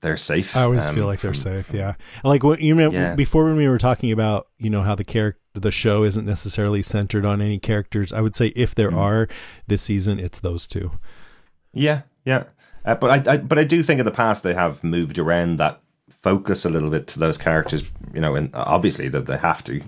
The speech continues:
Speaker 1: have to do that as well. But, um, I, I,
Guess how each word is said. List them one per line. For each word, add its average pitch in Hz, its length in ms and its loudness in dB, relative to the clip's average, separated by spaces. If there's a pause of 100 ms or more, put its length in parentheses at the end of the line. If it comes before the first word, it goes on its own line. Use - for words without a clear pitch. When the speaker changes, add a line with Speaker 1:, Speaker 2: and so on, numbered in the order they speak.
(120)
Speaker 1:
have 87 220 -2
to 73 80 -6
do 71 120 -4
that 69 120 0
as 65 100 -6
well. 76 300 2
But, 71 180 -4 (460)
um, 73 460 -2 (1000)
I, 104 60 4 (180)
I, 123 60 2